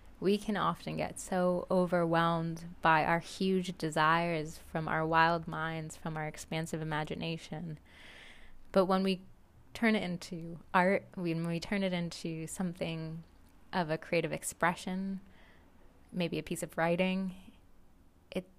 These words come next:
becomes smaller. It really does turn from this huge, expansive, massive, maybe untouchable thing into a very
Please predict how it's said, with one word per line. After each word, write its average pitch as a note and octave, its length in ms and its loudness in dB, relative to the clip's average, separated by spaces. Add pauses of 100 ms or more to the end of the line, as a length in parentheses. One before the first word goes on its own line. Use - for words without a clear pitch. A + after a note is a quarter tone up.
(140)
becomes G3 320 0
smaller. D#3+ 580 -4 (1160)
It G3+ 100 2
really F#3+ 260 2
does E3+ 360 0
turn E3+ 360 -6
from E3 240 -6
this E3 340 -6 (580)
huge, F#3+ 400 -2
expansive, E3 680 -4
massive, D#3+ 720 -4 (460)
maybe E3 280 -2
untouchable E3 500 -4
thing E3 360 -4
into D#3+ 600 -6
a F3+ 60 -2
very G3+ 240 0